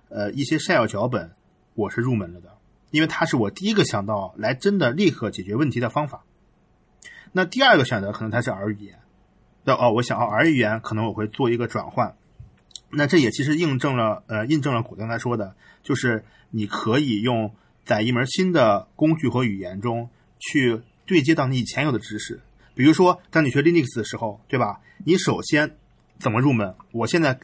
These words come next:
对我带的实体生命的定义是：OK，我看你五分钟操作 Windows 的界面，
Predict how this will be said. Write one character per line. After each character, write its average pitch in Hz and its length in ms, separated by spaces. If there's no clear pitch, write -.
对 147 100
我 185 160
带 147 160
的 107 280
实 - 100
体 131 80
生 143 140
命 123 100
的 - 0
定 127 180
义 110 120
是： 98 260
OK， 143 300
我 113 140
看 143 360
你 110 120
五 101 200
分 135 240
钟 139 180
操 151 220
作 127 160
Windows 151 400
的 104 100
界 104 160
面， 101 240